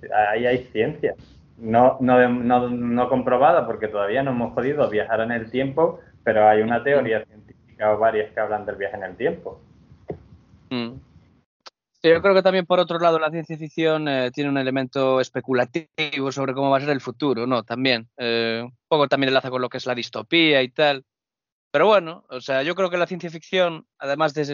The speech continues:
Speaker 2: de ser científica o pseudocientífica, también habla un poco sobre nosotros mismos, sobre, sobre la sociedad, ¿no? Al final, yo que sé, vemos Blade Runner y está haciendo un comentario sobre la sociedad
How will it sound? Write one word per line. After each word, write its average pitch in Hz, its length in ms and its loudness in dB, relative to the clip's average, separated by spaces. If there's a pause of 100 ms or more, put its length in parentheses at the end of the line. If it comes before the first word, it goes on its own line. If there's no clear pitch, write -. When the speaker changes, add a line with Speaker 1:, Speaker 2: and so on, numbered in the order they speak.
(200)
Speaker 2:
de 131 100 -10
ser 131 160 -10
científica 131 600 -6
o 123 80 -4
pseudocientífica, 127 840 -4 (280)
también 185 240 2
habla 180 160 4
un 165 60 -2
poco - 220 -10
sobre 160 180 -2
nosotros 143 420 -4
mismos, 107 300 -6
sobre, 110 500 -4
sobre 120 220 -4
la 113 100 0
sociedad, 117 480 0
¿no? 117 240 -6 (140)
Al 120 140 -8
final, 135 580 2 (360)
yo 135 120 -6
que 131 80 -4
sé, 127 100 -4
vemos 131 260 -2
Blade 127 160 0
Runner 147 500 2
y 120 200 -10
está 127 380 -4
haciendo 127 240 -10
un - 20 -10
comentario 120 440 -4
sobre 120 180 -6
la 113 80 -6
sociedad 127 400 -6